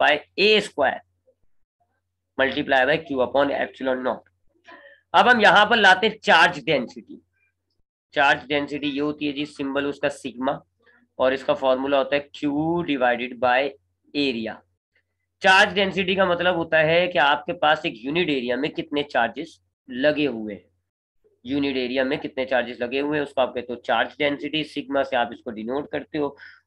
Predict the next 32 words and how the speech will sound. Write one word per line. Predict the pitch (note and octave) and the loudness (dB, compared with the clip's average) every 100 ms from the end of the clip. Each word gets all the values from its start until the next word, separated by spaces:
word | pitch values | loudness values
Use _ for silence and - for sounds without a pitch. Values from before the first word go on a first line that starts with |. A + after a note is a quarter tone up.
| - | 0
और | D#3+ | 0
ये | E3 | 2
उसका | E3+ D#3+ D3 | 0 0 -2
formula | B2+ A#2+ A#2 B2 | 0 0 0 0
है | B2+ D#3 - | 0 -2 -4
Q | - D3+ | -4 0
upon | C#3+ - B2 C#3 C#3+ C#3 | 0 0 0 0 -2 -6
ए | B2 | -6
स्क्वायर। | A2+ - D2+ - _ _ _ - _ _ _ - | -8 -14 -14 -14 _ _ _ -20 _ _ _ -4
अब | D3 - | -4 -2
चूंकि | G3+ A3 | 0 4
ये | G#3+ | 4
हमारे | G3 F#3+ F#3+ | 6 6 4
पास | G3 | 2
जो | F#3+ F3+ | 2 -2
charge | F3+ D3+ D#3 E3+ | 2 4 6 4
है | F#3 F#3 | 2 2
ये | F3 | 0
sphere | - - C#3+ D#3 E3+ | -2 -4 2 2 2
है | F3 _ - | -2 _ -2
और | C3+ | -2
sphere | C#3 - D3+ D#3 | -2 -2 0 2
का | E3 | 0
area | D#3 D#3 | 0 0
हम | D#3 | 0
जानते | C3+ C3 B2+ | 0 0 -2
हैं | D3 C#3 | -4 -4
जी | |
फ़ोर | D3 - C#3 C#3+ - | -8 -4 -2 -2 0
पाई | C#3 C#3+ | 0 2
आर | A#2 A2 C#3 | 0 0 -2
स्क्वायर। | - C#3+ C3 | -4 0 0